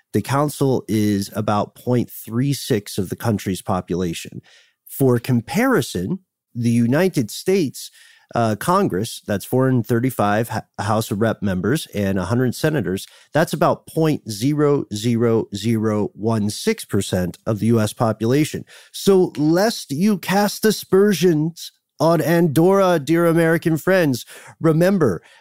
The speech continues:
that their government is, you know, arguably way more representative than the U S government.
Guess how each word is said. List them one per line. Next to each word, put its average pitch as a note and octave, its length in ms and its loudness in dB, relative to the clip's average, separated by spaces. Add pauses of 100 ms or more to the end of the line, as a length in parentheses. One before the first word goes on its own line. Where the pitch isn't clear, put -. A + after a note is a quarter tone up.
(120)
that C3+ 200 4
their D#3+ 260 4
government C#3 560 2
is, B2+ 380 0 (100)
you C3+ 160 2
know, A2+ 180 2
arguably A#2 540 2
way B2+ 340 4
more A#2+ 260 4
representative G2+ 840 -2
than F#2+ 140 0
the F#2 80 0
U F#2 160 0
S - 140 -6
government. - 400 -10